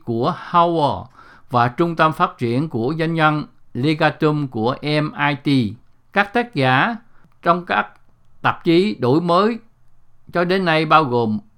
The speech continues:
ba cựu và nguyên thủ quốc gia hiện tại, bao gồm cả Tổng thống Mỹ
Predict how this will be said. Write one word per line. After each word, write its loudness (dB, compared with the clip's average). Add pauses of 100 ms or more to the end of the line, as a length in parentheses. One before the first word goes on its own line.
(220)
ba 6
cựu 0 (100)
và -2
nguyên 0
thủ -2
quốc -8
gia 2 (140)
hiện -2
tại, -2 (520)
bao 4
gồm -2
cả -2
Tổng -2
thống -2
Mỹ -2